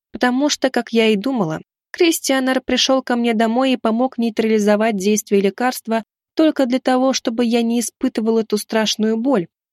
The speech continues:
чтобы меня не выкручивало так сильно и чтобы я быстрее овладела своей магией. То есть он мне помог. Остаётся теперь неясным, почему он так яростно пытается это отрицать,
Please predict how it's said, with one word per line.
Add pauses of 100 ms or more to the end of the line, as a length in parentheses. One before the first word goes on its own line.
(100)
чтобы
меня
не
выкручивало (120)
так
сильно (240)
и
чтобы
я
быстрее
овладела
своей
магией. (560)
То
есть (180)
он
мне
помог. (500)
Остаётся
теперь
неясным, (260)
почему
он
так
яростно
пытается
это
отрицать,